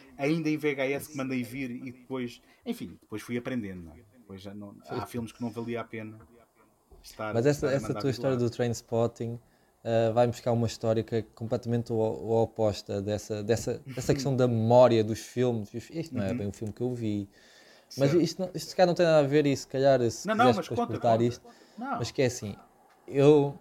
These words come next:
Speaker 2: a minha mulher, eu, muitas vezes eu vejo filmes com a minha mulher e vejo aqueles filmes mais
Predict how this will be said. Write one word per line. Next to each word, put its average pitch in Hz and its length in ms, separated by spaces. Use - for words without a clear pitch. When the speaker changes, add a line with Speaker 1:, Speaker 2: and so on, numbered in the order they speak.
Speaker 2:
a 127 80
minha 135 160
mulher, 131 460
eu, 120 340
muitas 123 340
vezes 117 160
eu 120 60
vejo 117 200
filmes 117 200
com - 120
a - 20
minha 120 120
mulher 113 440
e 120 100
vejo 110 240
aqueles 110 220
filmes 107 240
mais 92 520